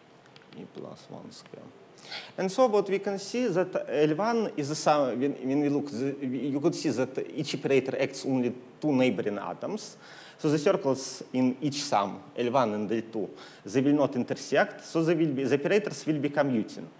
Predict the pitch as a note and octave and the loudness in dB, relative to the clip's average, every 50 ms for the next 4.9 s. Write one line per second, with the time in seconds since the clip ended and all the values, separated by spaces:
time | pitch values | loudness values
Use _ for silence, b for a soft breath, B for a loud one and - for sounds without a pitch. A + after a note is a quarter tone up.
0 | B B B B B B B B D3+ D3+ C#3+ E3+ F#3 G3+ F#3 F#3+ G#3 G3 G#3 C#4 | B B B B B B B B 2 2 2 4 4 4 6 6 6 6 6 6
1 | D4+ D4+ D4+ - - - - - - - - - - - - - - - - - | 6 4 4 0 -6 -6 -8 -12 -16 -16 -20 -20 -20 -20 -20 -20 -20 -20 -20 -20
2 | - - - - - E3+ D3 C3 C3 D#3 C#3+ C#3+ C#3+ C#3+ C#3+ C#3+ - D#3+ C#3+ C3+ | -20 -20 -16 -4 0 0 0 2 4 6 6 8 8 8 6 6 4 4 6 6
3 | B2 G2+ B2 A#2+ G#2+ - - - - - - - - - F2 E2 - - - - | 4 4 4 2 2 2 -2 -8 -14 -16 -16 -16 -16 -14 -12 -8 -6 -4 -4 -4
4 | - - - - A#2 A#2 A2 A2+ A2 G2+ G#2 G2+ - - - A2 G2 - | -6 -6 -2 2 2 4 4 4 4 2 2 -2 -6 -6 -6 -6 -6 -6